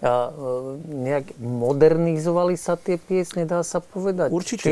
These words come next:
Speaker 1: Či to
Speaker 2: určite.
Speaker 1: išlo len tým jazykovým vývojom?
Speaker 2: Nie, určite, e, určite tá, e,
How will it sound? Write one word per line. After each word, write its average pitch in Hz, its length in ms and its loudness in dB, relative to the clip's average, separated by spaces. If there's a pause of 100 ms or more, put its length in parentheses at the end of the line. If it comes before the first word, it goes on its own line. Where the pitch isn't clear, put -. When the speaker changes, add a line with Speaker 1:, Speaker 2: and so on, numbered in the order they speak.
(100)
Speaker 1:
Či 143 80 -2
to 147 160 2
Speaker 2:
určite. 143 160 2
Speaker 1:
išlo 156 240 4
len 147 160 2
tým 139 160 2
jazykovým 131 640 0
vývojom? 123 400 0
Speaker 2:
Nie, 190 160 -2
určite, 143 560 -4
e, 127 240 -6
určite 139 480 -6
tá, 117 240 -8
e, 113 120 -8